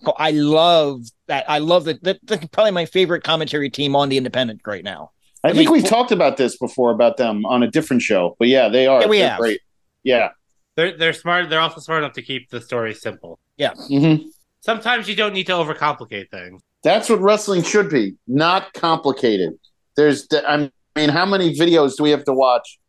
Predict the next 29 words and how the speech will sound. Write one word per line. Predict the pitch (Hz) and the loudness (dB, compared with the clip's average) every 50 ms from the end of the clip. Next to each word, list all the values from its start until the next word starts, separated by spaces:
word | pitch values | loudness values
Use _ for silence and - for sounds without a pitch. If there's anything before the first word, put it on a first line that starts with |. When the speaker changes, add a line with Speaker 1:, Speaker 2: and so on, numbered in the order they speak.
| _ _ - | _ _ -6
Speaker 2:
of | 131 123 117 110 | -4 -4 -4 -2
guys | 143 135 135 139 135 - | -2 0 0 0 0 0
going, | 139 135 127 127 127 | 0 0 0 0 0
"Wrestling's | 117 143 170 - - - 214 190 170 | -2 -2 -2 -2 -2 -2 -2 -2 0
not, | 185 196 190 190 - - | 0 0 0 0 -2 -4
not | 170 165 175 175 175 | -2 0 0 0 0
difficult. | - 170 160 - 123 - - 107 104 101 | 0 -2 -2 -2 -4 -6 -2 -2 -2 0
It's | - 127 | 0 -2
a | 123 | 0
good | 135 175 170 151 175 165 - _ _ _ _ - | 2 0 0 0 -2 -4 -6 _ _ _ _ -2
guy | 175 165 | 0 2
and | 156 151 | 2 2
a | 147 | 0
bad | 135 147 143 135 127 120 | 0 2 2 2 2 2
guy, | 123 117 113 | 2 0 0
and | 113 113 | 0 -4
there's | 113 113 - | -8 -10 -4
resolution." | 135 127 117 117 117 110 107 - - - _ _ _ _ _ _ _ - | -4 -4 -2 -4 -10 -10 -10 -12 -16 -18 _ _ _ _ _ _ _ -4
I | 139 143 | -2 0
mean, | 147 147 | 2 2
Speaker 3:
I | 147 | 2
Speaker 2:
it | 151 147 | 2 2
should | 359 160 160 | 2 0 0
Speaker 3:
think, | - - | -2 0
Speaker 2:
always | - 175 180 165 147 131 | 0 2 4 4 2 2
be | - 240 - | 2 2 2
Speaker 3:
I, | |
Speaker 2:
like | 113 107 104 101 - | 2 2 2 0 0
that. | 107 95 87 | -2 -2 -2